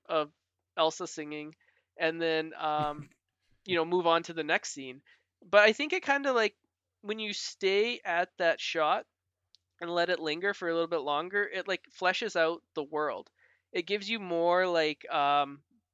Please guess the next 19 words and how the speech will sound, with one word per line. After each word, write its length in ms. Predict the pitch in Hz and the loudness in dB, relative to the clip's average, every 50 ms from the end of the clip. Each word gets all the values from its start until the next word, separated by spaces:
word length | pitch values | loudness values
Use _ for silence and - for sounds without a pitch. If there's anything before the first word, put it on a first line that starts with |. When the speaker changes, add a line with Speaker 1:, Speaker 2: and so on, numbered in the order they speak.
| _ _ _ _ _ _ 175 175 _ _ | _ _ _ _ _ _ _ _ _ _
Speaker 1:
you 140 | - 220 190 | -4 -2 0
know, 140 | 202 196 185 - _ _ _ | 2 2 0 -2 _ _ _
it 80 | - 185 | -8 -8
gives 160 | 196 208 190 | -6 -6 -6
you 60 | 202 | -6
more, 200 | 196 185 180 180 | -2 0 2 4
like, 200 | 180 170 156 - _ | 4 4 2 0 _
not 240 | - 196 202 185 156 | -2 0 0 2 4
backstory, 380 | 160 160 160 - - 180 165 160 | 4 4 4 4 0 -2 -2 0
but 120 | 170 160 | 0 -2
it 80 | 165 - | -2 -4
gives 180 | 196 190 175 175 | -6 -6 -6 -8
you 120 | 202 196 | -10 -10
more, 340 | 185 175 170 165 165 170 170 | -8 -4 -2 0 2 4 4
like, 180 | 165 156 - | 2 2 0
characters 460 | - - 175 175 175 165 - 165 147 165 | -2 0 0 0 0 0 -2 -4 -4 -4
in 100 | 160 151 | -6 -6
this 180 | 151 135 - | -8 -10 -8
world. 400 | 156 156 170 185 165 143 131 147 | -6 -2 0 0 0 0 -2 -4